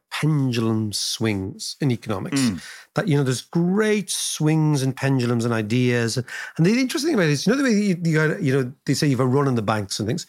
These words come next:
Speaker 2: Mm.
Speaker 1: You can have a run on ideas. That an idea just loses its currency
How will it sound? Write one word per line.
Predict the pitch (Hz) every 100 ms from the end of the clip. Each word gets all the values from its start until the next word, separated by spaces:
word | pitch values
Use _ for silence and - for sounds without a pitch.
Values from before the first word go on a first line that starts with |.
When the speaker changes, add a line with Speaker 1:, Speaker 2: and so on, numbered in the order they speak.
| - -
Speaker 2:
Mm. | -
Speaker 1:
You |
can | 190 220
have | 226
a | 226
run | 220 269 254
on | 202
ideas. | 139 190 233 156 - - _ _ _ _ _ _
That | -
an | 208
idea | 214 190 254
just | 233 -
loses | 175 180 208 208 165 143
its | 139 -
currency | - 226 156 - 120 101